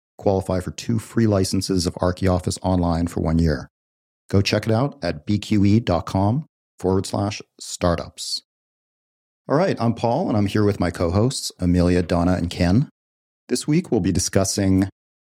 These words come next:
a recent story published in the New York Times entitled The Dream Life of Driverless Cars, authored by Jeff Manow, friend of Archinect's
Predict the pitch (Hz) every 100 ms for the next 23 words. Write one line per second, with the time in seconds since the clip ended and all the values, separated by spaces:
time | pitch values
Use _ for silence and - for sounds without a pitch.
0 | _ 101 165 - 254 - 85 87 104 -
1 | 92 98 - 92 87 87 92 92 78 78
2 | 82 104 - - 87 85 90 - - _
3 | 78 82 87 98 110 120 - 90 87 90
4 | 92 - 73 85 85 80 90 82 - 85
5 | 76 - - - - - 95 98 98 82
6 | 76 76 90 85 87 85 85 69 69 -
7 | _ _ - 95 87 87 92 113 127 -
8 | -